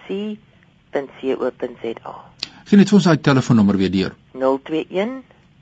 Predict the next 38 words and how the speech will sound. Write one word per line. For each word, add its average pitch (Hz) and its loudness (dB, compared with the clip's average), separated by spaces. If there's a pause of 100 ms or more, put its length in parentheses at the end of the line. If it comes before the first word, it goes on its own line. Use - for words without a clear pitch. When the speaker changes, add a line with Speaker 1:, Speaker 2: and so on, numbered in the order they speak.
(140)
Speaker 1:
nege 139 -6
een 185 -2
nege, 185 -4 (420)
agt - -2
vyf 208 2 (360)
dubbel 123 -4
drie. 110 -8 (580)
Speaker 2:
Nou, 101 -2
dit 131 2
is 196 4
die 170 2
kontakbesonderhede 151 2
van 104 -2
Tineke 117 2
Boshoff, 98 -2
en 104 -2
as - -2
u 151 0
enige 180 4
vrae 123 0
het 156 -4
wat 110 -6
u 131 -2
wil 151 0 (480)
graag 139 0
vra 156 2
of 107 -4
deur, 131 2 (180)
deur 143 4
wil 156 2
gee 180 2
of 104 -2
wil 95 0
deel, 143 4
asseblief 95 -4
kom 110 0
na 98 0
vore. 101 -4